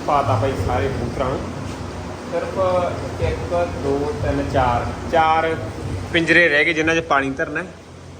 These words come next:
ਉਹ ਕਰਾਂਗੇ ਦੜਵਾ ਜਾ ਆਈਏ ਤੇ ਨੀਰਾ ਕੁਤਰਿਆ ਕੇ ਘਰੇ। ਤੇ ਸੱਚ, ਕਿਸੇ ਨੂੰ ਫੱਲਾ ਹੀ ਪਾਉਣਾ ਭੁੱਲ ਗਿਆ, ਵੱਡਾ ਬਾਊ ਪਿਆ। ਤੇ ਇੱਧਰ ਖੁੱਡਾਂ 'ਚ ਵੀ ਬਈ ਸਾਰਿਆਂ ਨੂੰ ਪਾਤਾ, ਠੀਕ ਹੈ। ਇਹਨੂੰ ਵੀ, ਆਹ ਖੁੱਡੇ 'ਚ ਵੀ ਦਾਣਾ ਪਾਣੀ ਕੰਪਲੀਟ ਆ, ਇਹ 'ਚ ਵੀ ਦਾਣਾ ਪਾਣੀ, ਉਹ 'ਚ ਵੀ ਦਾਣਾ ਪਾਣੀ, ਉਹਦੇ 'ਚ ਵੀ ਤੇ ਬੈਠਕ 'ਚ ਵੀ ਦਾਣਾ ਪਾਣੀ ਕੰਪਲੀਟ ਆ।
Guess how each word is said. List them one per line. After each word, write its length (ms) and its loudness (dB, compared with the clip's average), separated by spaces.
ਉਹ 100 0
ਕਰਾਂਗੇ 300 2
ਦੜਵਾ 340 4
ਜਾ 160 6
ਆਈਏ 300 2
ਤੇ 240 -2
ਨੀਰਾ 280 0
ਕੁਤਰਿਆ 280 -4
ਕੇ 120 -8
ਘਰੇ। 220 -6
ਤੇ 60 -12
ਸੱਚ, 220 -4
ਕਿਸੇ 180 -12
ਨੂੰ 160 -10
ਫੱਲਾ 160 -10
ਹੀ 60 -8
ਪਾਉਣਾ 340 -12
ਭੁੱਲ 140 -12
ਗਿਆ, 160 -10
ਵੱਡਾ 160 -12
ਬਾਊ 180 -14
ਪਿਆ। 220 -12
ਤੇ 180 -2
ਇੱਧਰ 160 -2
ਖੁੱਡਾਂ 300 0
'ਚ 80 -4
ਵੀ 80 -2
ਬਈ 160 -4
ਸਾਰਿਆਂ 280 -2
ਨੂੰ 100 -6
ਪਾਤਾ, 300 -8
ਠੀਕ 180 -14
ਹੈ। 120 -6
ਇਹਨੂੰ 220 -2
ਵੀ, 200 -2
ਆਹ 180 6
ਖੁੱਡੇ 220 -4
'ਚ 20 -8
ਵੀ 100 -4
ਦਾਣਾ 220 4
ਪਾਣੀ 240 -2
ਕੰਪਲੀਟ 380 -8
ਆ, 100 -2
ਇਹ 60 -4
'ਚ 100 -14
ਵੀ 100 -8
ਦਾਣਾ 240 0
ਪਾਣੀ, 280 -6
ਉਹ 160 -4
'ਚ 100 -12
ਵੀ 100 -8
ਦਾਣਾ 260 0
ਪਾਣੀ, 200 -4
ਉਹਦੇ 180 -4
'ਚ 100 -12
ਵੀ 140 -8
ਤੇ 100 -6
ਬੈਠਕ 320 -4
'ਚ 60 -12
ਵੀ 80 -10
ਦਾਣਾ 220 -8
ਪਾਣੀ 240 -10
ਕੰਪਲੀਟ 400 -14
ਆ। 40 -16